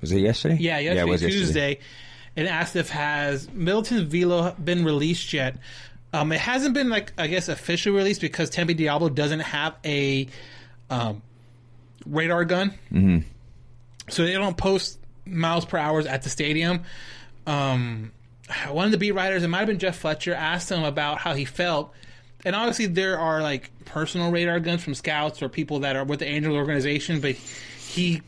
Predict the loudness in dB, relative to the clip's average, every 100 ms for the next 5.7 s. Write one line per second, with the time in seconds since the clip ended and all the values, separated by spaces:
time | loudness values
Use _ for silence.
0 | -14 -10 -4 -2 0 0 0 -2 0 2
1 | 4 2 -2 -2 -2 0 0 2 2 2
2 | 0 0 0 0 0 2 2 0 0 2
3 | 2 2 2 0 0 0 2 2 2 2
4 | 0 -2 -2 -2 -2 -2 -2 0 2 2
5 | 2 0 0 0 2 0